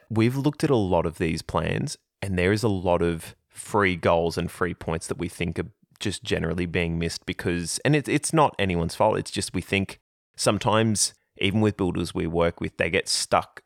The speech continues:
so in their ways in terms of how they do things that they're not willing to try different ideas. And there's some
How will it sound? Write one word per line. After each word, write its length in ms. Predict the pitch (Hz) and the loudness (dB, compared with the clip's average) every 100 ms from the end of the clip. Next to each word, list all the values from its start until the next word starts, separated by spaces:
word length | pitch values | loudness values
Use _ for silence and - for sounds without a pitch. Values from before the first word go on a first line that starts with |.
| - | -10
so 320 | - 92 101 | 0 2 4
in 120 | 101 | 2
their 180 | 95 82 | 2 2
ways 520 | 85 50 - 151 170 | 0 0 0 -2 -6
in 160 | - 95 | -4 -4
terms 240 | - 85 | -2 -4
of 40 | 82 | -6
how 240 | - 92 | -2 0
they 200 | 87 85 | 2 0
do 260 | 82 85 82 | 0 -2 -2
things 560 | - 85 92 175 185 - - | -2 -2 -2 -4 -8 -12 -4
that 280 | 104 - - | 0 0 0
they're 80 | |
not 260 | 95 95 - 92 | 2 2 0 -2
willing 300 | 85 87 85 | -2 -2 -4
to 160 | - | -6
try 840 | - - 98 82 82 82 85 82 - _ _ - | -12 -4 0 2 2 2 2 -2 -8 _ _ -6
different 400 | 101 - 85 - | -6 -2 -4 -2
ideas. 680 | 87 87 85 90 131 175 - _ - | -2 -2 -2 -2 -2 -6 -10 _ -2
And 560 | 92 92 92 90 - - _ _ _ 113 | 2 4 2 0 -4 -14 _ _ _ -4
there's 240 | 104 127 | 0 0
some 340 | - 160 131 | 2 2 2